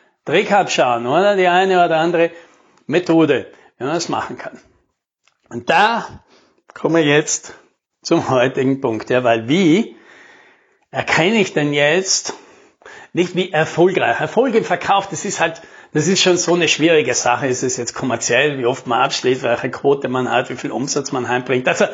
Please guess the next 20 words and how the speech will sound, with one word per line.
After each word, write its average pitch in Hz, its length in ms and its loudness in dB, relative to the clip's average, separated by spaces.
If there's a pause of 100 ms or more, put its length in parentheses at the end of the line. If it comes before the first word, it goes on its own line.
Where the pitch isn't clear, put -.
(880)
da 135 100 -2
bin 220 200 2
ich 185 120 2
mir 202 300 4
jetzt 175 220 -2
persönlich 170 440 2
gar 139 160 2
nicht 151 180 -4
so 135 100 -2
sicher. 139 340 0
Ja, 123 160 4
das 147 160 2
sind 156 180 -2
halt 147 140 0
solche 156 280 0
Kriterien, 170 640 2
so-, 170 140 -2 (120)
solche 139 300 -4
künstlichen 147 600 -2
Kriterien, 156 640 0